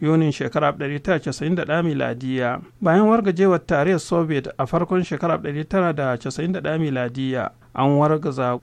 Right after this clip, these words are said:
kungiyar raya tattalin arzikin kasashen gabas, wacce ake kira Comecon. An kafa kungiyar Comecon ne na raya tattalin arzikin kasashen gabas a shekarar ɗari tara da arba'in da tara miladiya don haɗa kan tattalin arzikin kasashen gabas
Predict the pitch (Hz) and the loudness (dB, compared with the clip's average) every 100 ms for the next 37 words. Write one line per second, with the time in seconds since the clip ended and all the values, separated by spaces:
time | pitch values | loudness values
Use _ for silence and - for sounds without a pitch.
0 | - 160 160 143 143 151 151 143 143 139 | 0 2 4 2 2 2 2 0 -4 -4
1 | 151 151 - 156 151 143 - 156 156 156 | -2 -2 0 -2 -2 -6 -4 -2 0 -2
2 | 151 - 165 170 135 151 156 151 170 143 | -2 -2 0 0 0 0 0 0 0 -2
3 | - - 156 151 - 151 151 151 - 180 | -4 -6 -2 -2 -2 -4 -4 -6 -4 -2
4 | 165 151 156 - 175 160 - 143 127 127 | 2 2 0 2 4 4 2 0 0 -6
5 | - 156 196 247 240 190 - 170 202 175 | 0 2 4 2 2 2 2 2 2 2
6 | 170 170 170 170 196 175 170 135 135 135 | 2 2 2 2 2 4 2 2 2 2
7 | 127 240 143 160 180 165 165 160 170 175 | -2 -2 2 4 4 2 0 -4 -2 0
8 | 175 165 - 156 - 160 131 156 143 147 | -2 -2 0 0 0 -4 -2 -4 -2 0
9 | 131 - 131 - 151 - - 147 151 151 | 0 -2 -2 -4 -2 -2 -2 -4 -6 -4
10 | 175 147 127 127 131 160 147 156 139 127 | -4 -2 -4 -2 -4 -4 -4 -2 -2 -2
11 | 127 127 131 131 120 - - 151 143 147 | -2 -2 -2 -2 -2 -4 -2 2 2 0
12 | 131 156 147 143 131 147 143 151 151 156 | -2 0 2 2 2 -2 -2 0 0 0
13 | 156 143 147 143 156 147 - 151 156 151 | -4 -4 -2 -2 -4 -6 -4 -2 -2 0
14 | 170 147 127 | 0 -2 -4